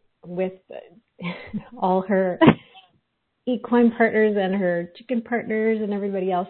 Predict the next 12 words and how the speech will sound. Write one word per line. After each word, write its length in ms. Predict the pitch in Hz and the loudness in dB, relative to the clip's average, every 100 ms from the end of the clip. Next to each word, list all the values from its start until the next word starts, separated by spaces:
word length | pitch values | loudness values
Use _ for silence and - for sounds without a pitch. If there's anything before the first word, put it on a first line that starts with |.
| - | -4
So 220 | 196 - - | -4 -4 -4
she's 140 | 202 196 - | -4 -2 2
on 240 | 202 226 | 4 6
the 100 | 240 | 4
farm, 360 | 240 151 165 180 - | 0 -4 -6 -10 -8
she's 180 | 175 170 _ - | -10 -10 _ 0
in 200 | 208 226 | 4 4
the 60 | 226 | 0
field, 460 | 175 156 156 160 - _ | -4 -4 -6 -10 -14 _
and 500 | 185 165 165 165 165 _ | -10 -8 -8 -10 -12 _
the 100 | 180 | -12
experience 560 | 170 - - 180 170 170 | -10 -14 -10 -8 -8 -12